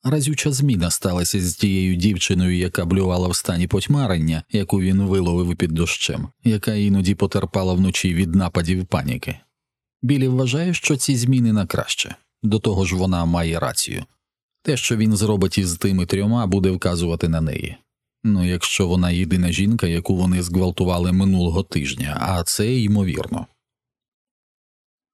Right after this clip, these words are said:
Так, Еліс дивиться на нього з-під лоба й досі щосили з ним грається.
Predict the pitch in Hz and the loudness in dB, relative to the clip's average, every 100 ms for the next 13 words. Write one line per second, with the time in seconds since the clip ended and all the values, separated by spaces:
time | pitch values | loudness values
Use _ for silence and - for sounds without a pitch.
0 | _ _ - 92 85 - - _ _ 92 | _ _ -4 -2 -4 -8 -14 _ _ 0
1 | 90 90 90 92 92 95 92 92 90 - | 0 0 0 0 0 0 2 2 0 -2
2 | - 80 90 123 139 110 87 98 - 101 | -2 0 0 2 0 0 0 0 0 -2
3 | - - - 90 92 85 92 87 80 67 | 0 -2 0 0 0 2 2 2 0 -4
4 | - - - | -4 -4 -6